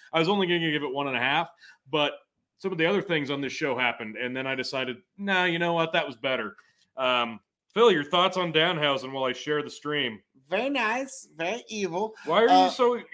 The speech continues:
Speaker 1: obsessed with this guy? I
Speaker 2: I
Speaker 1: don't
Speaker 2: think
Speaker 1: get
Speaker 2: he's
Speaker 1: it.
Speaker 2: just fucking awesome. Like, he's, like, a hyper parody dash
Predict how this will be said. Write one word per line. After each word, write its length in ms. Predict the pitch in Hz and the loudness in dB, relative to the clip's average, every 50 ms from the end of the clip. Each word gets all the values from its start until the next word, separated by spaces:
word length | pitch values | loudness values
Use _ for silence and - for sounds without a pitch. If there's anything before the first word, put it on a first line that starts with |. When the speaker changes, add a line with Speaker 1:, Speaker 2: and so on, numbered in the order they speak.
| 165 165 | -8 -6
Speaker 1:
obsessed 440 | 170 160 - - - 185 175 175 - | -6 -8 -6 -4 -2 -2 -2 -2 -4
with 120 | 151 - | -10 -10
this 180 | - 113 101 - | -10 -12 -14 -10
guy? 300 | _ 117 104 95 92 87 - | _ -6 -6 -6 -6 -8 -6
I 60 | - 202 | -6 -6
Speaker 2:
I 20 | |
Speaker 1:
don't 120 | - 147 147 | -4 -6 -10
Speaker 2:
think 100 | 147 - | -6 -4
Speaker 1:
get 140 | 254 - | -4 -2
Speaker 2:
he's 100 | - - | -2 -2
Speaker 1:
it. 40 | 320 | -4
Speaker 2:
just 200 | 359 - - - | -4 -4 -6 -6
fucking 260 | - 285 277 277 302 247 - | -6 -6 -6 -6 -8 -8 -4
awesome. 460 | 220 240 247 247 247 - 185 156 139 | 0 2 2 2 0 -4 -8 -8 -8
Like, 260 | 156 165 170 170 165 - | -6 -4 -4 -4 -4 -6
he's, 500 | 190 185 208 208 208 208 202 185 - - 208 | -6 -6 -4 -4 -4 -6 -6 -8 -10 -4 0
like, 240 | 208 202 202 196 - - - - - - - - _ _ - | 0 0 0 0 -4 -16 -20 -20 -20 -20 -20 -20 _ _ 2
a 200 | 185 185 185 180 | 4 4 4 2
hyper 1120 | 165 - - - - - 220 240 254 247 202 - - 240 240 233 233 226 226 226 214 220 _ _ _ _ _ _ _ _ _ _ _ | -2 -6 -10 -10 -4 0 0 0 0 -2 -4 -4 -6 -4 -2 -2 -2 -2 -4 -6 -10 -14 _ _ _ _ _ _ _ _ _ _ _
parody 800 | - 214 233 240 240 240 240 208 226 226 226 220 220 208 214 165 | -8 -2 -2 0 0 0 -2 -2 -2 -4 -2 -4 -4 -6 -8 -8
dash 380 | 160 202 185 180 180 175 - - | -4 -2 0 0 0 -2 -4 -10